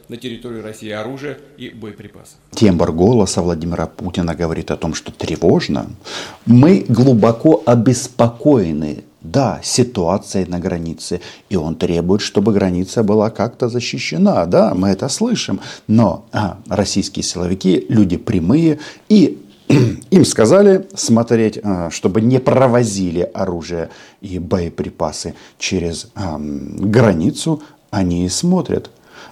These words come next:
Speaker 2: Они идут по принципу "не смотри вверх", потому что если посмотреть вверх,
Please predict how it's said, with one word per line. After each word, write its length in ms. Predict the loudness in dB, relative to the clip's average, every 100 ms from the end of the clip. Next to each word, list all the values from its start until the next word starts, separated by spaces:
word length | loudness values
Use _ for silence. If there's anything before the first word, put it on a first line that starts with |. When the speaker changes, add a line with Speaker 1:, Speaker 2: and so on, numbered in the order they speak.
| 0
Speaker 2:
Они 480 | 6 8 8 6 2 -18 _ 2
идут 500 | 4 6 2 0 0
по 120 | 0
принципу 800 | 4 4 4 2 -6 0 -2 -2
"не 240 | 0 4 4
смотри 680 | 4 0 0 -2 0 0 0
вверх", 560 | -4 2 2 2 0 -12
потому 280 | -6 -4 -4
что 180 | -4 0
если 420 | 2 2 2 -6
посмотреть 720 | -2 -2 2 0 0 -10 -6
вверх, 280 | -2 -2